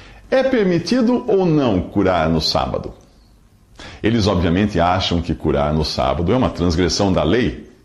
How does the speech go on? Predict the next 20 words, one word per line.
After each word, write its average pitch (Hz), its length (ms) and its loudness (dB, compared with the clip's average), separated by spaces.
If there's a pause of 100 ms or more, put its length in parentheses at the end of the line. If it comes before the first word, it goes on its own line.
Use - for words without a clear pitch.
E 78 60 -2
no 78 100 0
capítulo 98 460 -2
anterior, 85 640 0
no 64 80 -8
capítulo 71 540 -4
treze 90 520 -2
de 69 80 -6
Lucas, 80 460 -2
o 90 60 0
dirigente 92 600 -2
da 120 80 -2
sinagoga, 104 540 -2
da 90 120 -2
sinagoga 92 440 -2
havia 233 220 -2
declarado 127 580 0
isto. 78 380 -2 (500)
Porém, 101 220 2
agora, 78 580 0